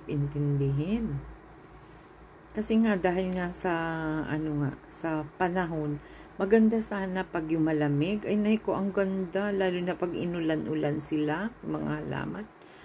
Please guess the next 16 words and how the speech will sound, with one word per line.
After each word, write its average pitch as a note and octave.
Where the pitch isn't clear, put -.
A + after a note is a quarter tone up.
Ang G3+
gandang B3
tingnan. F#3
Buhay G#3
na A#3
buhay G3+
sila. F#3
Para E3+
bang F#3
kung F3
sa F3+
tao, D#3+
eh, A#2+
ang E3+
saya-saya E3+
nila. D3